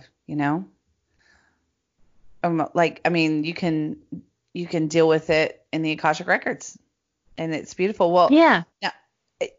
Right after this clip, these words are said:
Speaker 1: while you were speaking, I, I kind of thought about my friend, and she won't mind me telling this as long as I don't <laughs> give her name or country.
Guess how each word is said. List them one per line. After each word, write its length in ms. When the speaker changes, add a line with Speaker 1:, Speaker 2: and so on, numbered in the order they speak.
Speaker 1:
while 400
you 160
were 140
speaking, 500
I, 240
I 60
kind 220
of 60
thought 200
about 240
my 100
friend, 720
and 440
she 220
won't 200
mind 180
me 80
telling 320
this 260
as 120
long 160
as 80
I 60
don't 160
<laughs> 120
give 200
her 100
name 280
or 100
country. 560